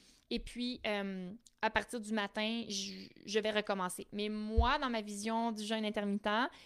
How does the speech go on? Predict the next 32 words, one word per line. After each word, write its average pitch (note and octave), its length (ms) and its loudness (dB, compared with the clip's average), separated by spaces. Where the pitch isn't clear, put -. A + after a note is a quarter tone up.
c'est A3+ 140 -6
que G#3+ 40 -4
je A3+ 60 -2
me G#3+ 60 -2
permets A3 260 2
quand A3 120 0
même A3+ 140 -2
de A3 60 0
prendre G#3+ 300 -2
des G3+ 80 -2
liquides. F#3+ 500 -2
Donc, G3+ 340 2
où A3+ 160 -2
est-ce C4+ 160 2
que B3+ 100 -2
moi, A#3+ 360 0
je, A#3 140 -4
on G3 160 -2
va G3+ 160 0
appeler G3 260 -4
ça A#3 260 -2
briser G#3+ 460 0
le A3+ 120 4
jeûne ? G#3 500 2
C'est - 120 -6
vraiment A3 280 0
où A3+ 60 -2
est-ce A3 120 -6
que A3 80 0
je G3+ 120 -6
vais, G#3 260 -2
euh, F#3 340 -4